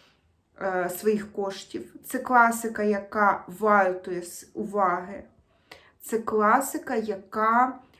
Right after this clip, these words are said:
вас буде наповнювати. Це аромат для успішної,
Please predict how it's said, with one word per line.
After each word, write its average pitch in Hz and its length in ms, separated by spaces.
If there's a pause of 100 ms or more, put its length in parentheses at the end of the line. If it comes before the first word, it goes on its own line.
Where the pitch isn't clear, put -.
вас 208 500
буде 208 320
наповнювати. 180 960 (800)
Це 220 520
аромат 208 840
для 190 460
успішної, 214 1200